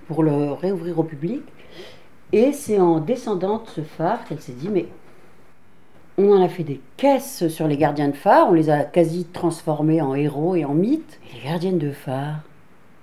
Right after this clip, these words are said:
personne n'en parle. » Et ça lui est venu parce que le, le, le gars de la sauce qui lui faisait visiter le phare lui expliquait que la dernière gardienne,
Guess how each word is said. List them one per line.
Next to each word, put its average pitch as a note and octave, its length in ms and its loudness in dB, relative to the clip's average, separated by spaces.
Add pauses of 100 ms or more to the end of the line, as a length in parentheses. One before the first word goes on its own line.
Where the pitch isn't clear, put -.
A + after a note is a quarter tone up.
(220)
personne - 480 -2
n'en E4+ 140 4
parle. » B3+ 420 4 (1000)
Et G#3+ 100 4
ça G#3+ 160 4
lui F#3+ 140 4
est F3+ 80 2
venu D#4+ 200 8
parce B3 260 2
que D4+ 360 4 (140)
le, F3 680 2 (100)
le, D#3 380 4
le F3 160 4
gars G#3 180 6
de F3 80 -2
la F3 120 6
sauce G3+ 280 -4
qui - 140 -10
lui D3+ 220 -4
faisait D#3 180 0
visiter D3+ 340 0
le C#3+ 60 0
phare C#4 320 4
lui A#3 100 2
expliquait A#3 640 0 (280)
que A#3 80 0
la G#3+ 140 8
dernière B3+ 320 6
gardienne, F#3 540 4